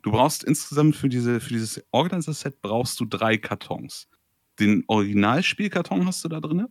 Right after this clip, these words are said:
Da hast du das große Inlay mit allen Figuren, allen Karten und Pipapo drinne. Dann brauchst du eine kleinere Erweiterungsschachtel, also das sind wahrscheinlich so diese fünfundvierzig Euro Erweiterungsschachteln.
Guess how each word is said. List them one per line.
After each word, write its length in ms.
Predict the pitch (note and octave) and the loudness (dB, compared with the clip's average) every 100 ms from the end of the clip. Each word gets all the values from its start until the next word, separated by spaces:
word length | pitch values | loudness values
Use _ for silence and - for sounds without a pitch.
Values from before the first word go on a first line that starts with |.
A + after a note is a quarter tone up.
| - | 0
Da 160 | A2 | 4
hast 160 | B2 - | 4 2
du 40 | |
das 140 | B2 - | -4 -4
große 220 | A#2 A2+ | -6 2
Inlay 320 | A#2+ B2 A#2 | 6 6 8
mit 160 | A2+ - | 6 6
allen 220 | A2 A2 | 4 4
Figuren, 500 | - G#2+ A2 A2+ A2 | 2 -6 2 4 4
allen 260 | G2+ G2+ G2 | 2 0 0
Karten 420 | G#2 G#2 E2+ G2 | -2 -2 0 0
und 100 | F#2+ | 0
Pipapo 500 | G#2 G2 F#2+ A2+ C#3 | -2 -4 -2 0 0
drinne. 240 | D#3 A3+ - - | 0 -2 -6 -2
Dann 160 | G#2+ A2 | 2 4
brauchst 260 | A#2+ C3 | 4 2
du 40 | - | 2
eine 180 | G#2+ G2+ | 2 2
kleinere 560 | - G#2 G#2+ D#3+ E3+ | 0 2 4 4 4
Erweiterungsschachtel, 920 | D3+ E3 E3+ E3+ E3 - F3 - D#3+ | 2 2 2 2 0 0 -4 -4 -4
also 180 | A2+ G#2 | 0 0
das 200 | F2+ - | 0 -8
sind 100 | G2 | -8
wahrscheinlich 260 | F#2+ G2 F2+ | -6 -4 -4
so 80 | G2 | -4
diese 180 | F#2 | -6
fünfundvierzig 640 | F2+ G2+ G2 F#2+ F#2+ - - | -2 4 4 4 -4 -6 -4
Euro 240 | A2+ D#3 | -4 -2
Erweiterungsschachteln. 920 | D3 D3 D3 D3 D3+ - C#3 C3+ D3 | -2 -2 0 0 0 -2 -6 -4 -4